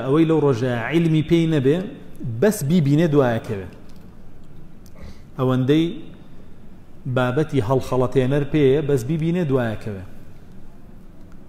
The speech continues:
جا دەجال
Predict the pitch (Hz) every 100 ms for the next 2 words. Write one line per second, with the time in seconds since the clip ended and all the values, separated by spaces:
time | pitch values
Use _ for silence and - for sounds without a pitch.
0 | - - - - - - - - - -
1 | - - - - - - - - 123 139
2 | 123 139 123 120 185 214